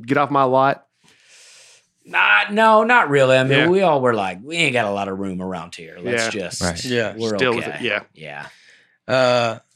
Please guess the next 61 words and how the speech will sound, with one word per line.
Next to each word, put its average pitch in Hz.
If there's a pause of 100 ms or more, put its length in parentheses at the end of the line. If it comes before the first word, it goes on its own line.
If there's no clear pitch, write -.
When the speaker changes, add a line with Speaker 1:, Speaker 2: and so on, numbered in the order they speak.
(160)
Speaker 4:
yeah, 147
that 165
would 180
be, 139
so 170
you 180
would 175
see 196
a 170
new 156
trailer 147
come 135
in. 131
Were 113
there 117
any 135
of 127
them 120
be, 123
you'd 120
like, 107
"Oh, 113
that's 110
fancy." 113
Like 127
those? 123
Speaker 2:
Oh, 214
yeah. 202
I 123
mean, 120
in 120
our 226
trailer 190
park, 123
there 123
was, 110 (100)
uh, 104
double 123
wides 87
on 85
either 92
end. 104
And -
it 120
was 113
Speaker 4:
Oh. 87
Speaker 2:
like, 80
they 135
were 139
almost 95
like 78
Speaker 3:
Those 131
are 151
the 131
Speaker 2:
well-, 120
Speaker 3:
mansions? 117
Speaker 2:
they 151
were 151
almost 120
like 95
Speaker 4:
Those 87